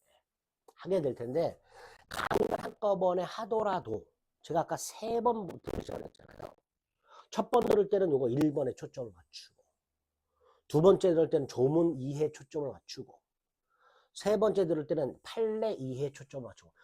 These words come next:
요런 식으로 여러분들이 마음을 딱 정리해서 접근하시면 조금은 수월하게 민법을 보실 수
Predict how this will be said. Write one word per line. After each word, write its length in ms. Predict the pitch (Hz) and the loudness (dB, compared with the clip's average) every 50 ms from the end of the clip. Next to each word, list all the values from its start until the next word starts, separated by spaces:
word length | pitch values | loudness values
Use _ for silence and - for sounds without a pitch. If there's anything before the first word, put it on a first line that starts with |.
| _ _ _ - | _ _ _ -2
요런 360 | 113 131 170 214 247 247 254 | 2 4 6 8 8 6 6
식으로 240 | 196 202 214 208 165 | 2 0 2 4 4
여러분들이 720 | 139 127 120 120 127 127 113 87 82 95 120 147 180 190 _ _ _ _ _ _ _ _ _ _ _ _ _ _ _ _ _ _ _ _ _ _ _ _ _ _ _ | 4 4 2 0 -4 -6 -6 -8 -8 -8 -8 -8 -8 -10 _ _ _ _ _ _ _ _ _ _ _ _ _ _ _ _ _ _ _ _ _ _ _ _ _ _ _
마음을 400 | - 120 117 117 120 123 131 123 | -8 -6 -4 -4 -2 -2 -4 -4
딱 180 | - - - _ | -6 -8 -12 _
정리해서 500 | - - 110 113 110 127 123 113 - 123 | -10 -8 -6 -4 -2 -2 -2 -2 -4 -8
접근하시면 720 | 101 - - - 123 104 92 - - 131 156 180 107 85 76 _ _ _ _ _ _ _ _ _ _ _ _ _ _ _ _ _ | -12 -12 -12 -12 -12 -12 -14 -14 -12 -8 -8 -8 -8 -12 -16 _ _ _ _ _ _ _ _ _ _ _ _ _ _ _ _ _
조금은 640 | - - - - - 175 - - - 220 196 175 139 | -20 -18 -14 -12 -12 -12 -12 -10 -4 -2 0 0 0
수월하게 640 | - - - - 220 185 151 117 87 - - 95 101 | -2 -6 -10 -10 -10 -10 -10 -12 -16 -18 -20 -18 -14
민법을 460 | 107 110 113 107 - 98 98 107 101 | -12 -12 -12 -12 -14 -16 -18 -18 -18
보실 280 | 92 101 104 - - 95 | -18 -20 -20 -20 -20 -20
수 400 | - - - 143 160 170 - | -16 -10 -6 -4 -4 -4 -6